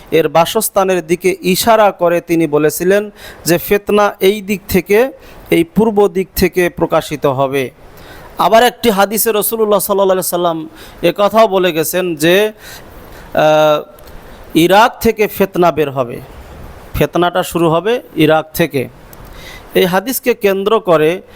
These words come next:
শিয়ারা এই হাদিসের অপব্যাখ্যা করে তারা, আহ, এটা বুঝাতে চেয়েছে যে যেদিকে ইশারা করেছেন সেদিকে ছিল হযরত আয়েশা সিদ্দিকা রাদিয়াল্লাহু তাআলা আনহার বাসস্থান বা ঘর। তারা এটা ধরে নিয়েছেন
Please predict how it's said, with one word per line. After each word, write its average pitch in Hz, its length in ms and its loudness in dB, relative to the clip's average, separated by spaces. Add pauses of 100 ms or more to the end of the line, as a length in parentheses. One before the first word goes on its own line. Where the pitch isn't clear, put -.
(280)
শিয়ারা 202 720 2
এই 175 120 0
হাদিসের 175 460 0
অপব্যাখ্যা 175 720 -2
করে 151 280 -2
তারা, 139 320 0
আহ, - 640 -8 (260)
এটা 170 260 0
বুঝাতে 165 540 0
চেয়েছে 170 600 0 (460)
যে 143 540 0 (460)
যেদিকে 190 460 0
ইশারা 190 420 2
করেছেন 185 460 -2
সেদিকে 170 460 0
ছিল 165 300 -2
হযরত 151 360 -2
আয়েশা 156 380 -2
সিদ্দিকা 156 420 -2
রাদিয়াল্লাহু 143 340 0
তাআলা 139 180 0
আনহার 151 340 0 (420)
বাসস্থান 143 580 -4
বা 131 140 0
ঘর। 135 280 0 (760)
তারা 226 320 4
এটা 220 200 0
ধরে 196 280 2
নিয়েছেন 226 560 -2